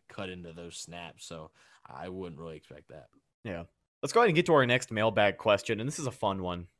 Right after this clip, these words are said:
Speaker 2: I always like to wrap things up with, like, the really fun ones I could talk about for hours. Has to do with the offensive side of the ball.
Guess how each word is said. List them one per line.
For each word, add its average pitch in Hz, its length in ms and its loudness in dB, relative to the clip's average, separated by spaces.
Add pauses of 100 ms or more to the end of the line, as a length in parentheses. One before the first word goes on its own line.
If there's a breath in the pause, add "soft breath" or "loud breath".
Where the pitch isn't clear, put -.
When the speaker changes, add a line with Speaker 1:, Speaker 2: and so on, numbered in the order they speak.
(160)
Speaker 2:
I 110 60 -4
always 117 180 2
like 120 160 0
to 107 60 -8
wrap 101 240 2
things 98 260 -6
up 90 160 2
with, - 140 -10
like, 87 160 -2
the 87 80 -6
really 85 260 -4
fun 82 260 -4
ones 82 180 -6
I 92 80 -6
could 90 80 -10
talk 87 180 -4
about 80 160 -4
for 85 140 -6
hours. 82 400 -4 (340 soft breath)
Has 156 180 4
to 139 60 -4
do 143 80 4
with 139 120 2
the 117 80 4
offensive 107 520 4
side 104 280 4
of 92 60 -2
the 87 60 -4
ball. 90 500 4